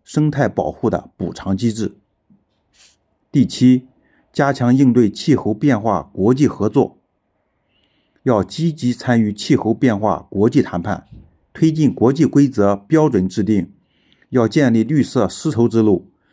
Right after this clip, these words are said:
要讲好应对气候变化的中国故事。实现碳达峰、碳中和是一场硬仗，也是对我们党治国理政能力的一场大考。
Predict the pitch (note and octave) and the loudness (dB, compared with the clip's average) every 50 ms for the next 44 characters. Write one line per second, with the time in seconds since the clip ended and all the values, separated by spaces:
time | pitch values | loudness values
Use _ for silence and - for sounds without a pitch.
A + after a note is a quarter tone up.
0 | _ _ _ B2+ B2+ A2 G2 - - G#2 A2+ A#2+ - - D#2+ D#2+ E2+ G#2 C3 B2 | _ _ _ 0 0 0 0 0 -2 -2 -2 -2 -2 -4 -6 -6 -2 0 0 2
1 | G#2+ F#2+ A#2 A2 F2 - - - - - - F#2+ G2+ G2+ - C3+ A#2+ F#2+ F#2+ - | 2 2 2 2 0 0 -2 -2 -2 0 0 0 -2 0 0 0 -2 0 -2 -2
2 | G#2 F#2 E2 - - _ _ _ _ _ - D3+ D3+ D3 C3+ C3+ - F#2 F#2+ F#2 | -2 -2 -4 -8 -10 _ _ _ _ _ -2 0 2 2 2 2 2 0 0 0
3 | A2+ G2 E2 - - D#2+ - - _ _ _ _ _ _ _ _ _ _ _ _ | -2 -4 -4 -4 -8 -12 -14 -14 _ _ _ _ _ _ _ _ _ _ _ _
4 | _ _ _ _ _ _ - _ _ _ _ _ _ _ _ _ _ _ _ - | _ _ _ _ _ _ -20 _ _ _ _ _ _ _ _ _ _ _ _ -14
5 | - - - A#2 G#2 - B2+ A2+ G2 F2 - - - - - G#2 D#2+ - - - | -10 -4 -4 -4 0 0 0 0 0 -2 -4 -8 -6 -4 -2 -2 -2 -6 -6 -8
6 | G2 G2 - A#2+ A2+ A2+ A2 G#2+ - - C3+ G#2 - - A#2+ A#2 - - F2+ F2 | -8 -6 -4 -2 -2 -2 -2 -6 -6 -4 -4 -2 0 0 0 0 0 -2 -4 -6
7 | F2+ F2+ - _ _ _ _ _ - - B2+ A#2 A2 G2 - - F#2 G#2+ C#3+ D3+ | -6 -6 -8 _ _ _ _ _ -2 2 2 2 2 2 -2 -2 -2 0 2 2
8 | G#2 D#2 - F2+ - - _ _ _ _ _ _ _ _ _ _ _ G2 G#2+ A#2+ | 2 2 0 -4 -6 -8 _ _ _ _ _ _ _ _ _ _ _ 0 0 0
9 | B2+ - - - C#3 G2+ E2 - - _ _ _ - D#3 C#3 A#2+ G#2+ F#2 F#2 F#2+ | 0 -2 -4 -4 -2 -4 -4 -4 -10 _ _ _ 0 2 4 4 4 2 2 2
10 | F#2+ F2+ F2 E2 - F2+ F#2 G#2 A2+ A#2 - _ _ _ _ _ G#2 D#2 - - | 2 2 2 0 -2 -2 -2 -2 -2 -4 -8 _ _ _ _ _ -6 -6 -6 -10
11 | _ _ _ _ _ _ _ _ _ _ _ _ - - E3+ C#3+ A2+ F#2+ - - | _ _ _ _ _ _ _ _ _ _ _ _ -6 -2 0 2 2 2 2 4
12 | F#2+ G2+ A#2 A#2 G#2 F#2 E2 - - B2 G2+ E2 E2+ F2 F2 G#2 B2 A#2+ A2 - | 4 4 4 2 0 -2 -4 -2 -2 0 0 0 -2 -2 -2 0 0 0 0 0
13 | - F2+ A2+ A2 - - - - E2+ F#2 - C3 G#2+ F#2 - - - - - _ | -2 -4 -4 -4 -6 -8 -14 -14 -16 -8 -8 -8 -8 -8 -12 -16 -18 -18 -20 _